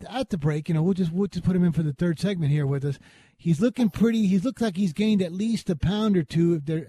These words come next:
I don't know if they're hundreds or twenties, but he's looking like he, uh, has had a heck, heck of a weekend.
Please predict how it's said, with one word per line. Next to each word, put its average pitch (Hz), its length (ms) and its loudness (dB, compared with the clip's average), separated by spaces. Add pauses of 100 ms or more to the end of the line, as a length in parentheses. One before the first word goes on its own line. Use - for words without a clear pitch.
I 160 80 -8
don't 180 100 -2
know 185 80 2
if 165 80 -4
they're 147 160 -2
hundreds 202 440 0
or 165 80 0
twenties, 160 520 -2 (420)
but 143 120 -2
he's 151 240 2
looking 190 240 0
like 170 220 0
he, 165 260 -2
uh, 143 160 -2
has 143 160 -2
had 156 140 0
a 143 40 -4
heck, 160 220 -4
heck 180 260 -4
of 165 80 -2
a 160 60 0
weekend. 135 500 -4